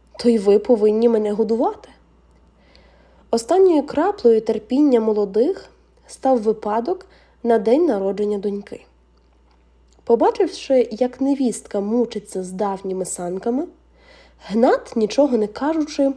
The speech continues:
придбав нові. Тетяна подякувала свекру. У день зарплати Володимира батько запитав сина, коли вони повернуть борг.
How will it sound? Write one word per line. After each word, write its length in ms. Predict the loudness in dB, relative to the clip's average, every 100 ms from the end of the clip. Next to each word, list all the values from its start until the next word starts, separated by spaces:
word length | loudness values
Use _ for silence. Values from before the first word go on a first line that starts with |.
| -8 _ _ _
придбав 580 | 0 0 0 -2 -2 -4
нові. 340 | -8 -8 -18 _ _ _ _ _ _ _ _ _ -20 _ _ _
Тетяна 600 | 0 2 2 2 2 0 -4 -12 _ 0
подякувала 640 | 2 2 0 -6 -6 -4
свекру. 440 | -6 -8 -10 -10 -16 -20 _ _ _ _ _ _ _ _ _
У 140 | -2
день 240 | 2 4 4
зарплати 520 | 2 0 0 0 -2
Володимира 640 | -2 -2 2 2 2 -2 -10 _ _ -20 -20 -20 -10
батько 500 | 0 0 0 0 0
запитав 480 | 0 -4 -4 -2 -2
сина, 480 | -2 2 2 2 -4 -10 _ _ -4
коли 360 | 4 4 4
вони 240 | 4 2 0
повернуть 520 | -2 -4 -2 -4 -4
борг. 460 | -6 -8 -10 -18